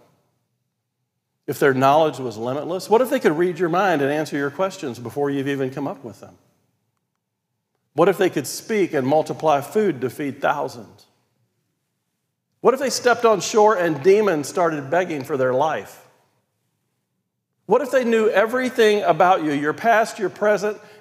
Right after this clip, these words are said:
and your future? What if they were tortured, beaten, killed, and all the time they were forgiving those who tormented them?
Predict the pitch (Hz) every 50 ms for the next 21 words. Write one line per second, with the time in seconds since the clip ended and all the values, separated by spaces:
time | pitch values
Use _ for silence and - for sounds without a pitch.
0 | _ - 190 190 190 185 170 160 143 - 180 170 165 160 - 143 113 101 104 101
1 | _ _ _ _ _ _ _ _ _ _ _ _ _ _ _ _ _ _ _ _
2 | _ _ _ _ _ _ _ _ _ _ _ _ _ _ _ _ _ _ _ -
3 | 208 254 - - 294 277 277 180 139 - - - 180 190 190 190 - 233 262 233
4 | 160 156 143 170 185 196 202 196 196 196 180 - - 190 160 143 123 120 123 123
5 | - - - _ _ _ _ _ _ _ _ _ _ _ _ _ _ _ _ _
6 | _ _ _ _ - 131 127 139 160 165 151 147 139 - 170 170 175 160 143 139
7 | 135 135 131 131 143 135 120 147 190 185 160 120 110 107 104 110 107 - 131 131
8 | - 180 196 185 139 110 101 98 95 95 95 95 98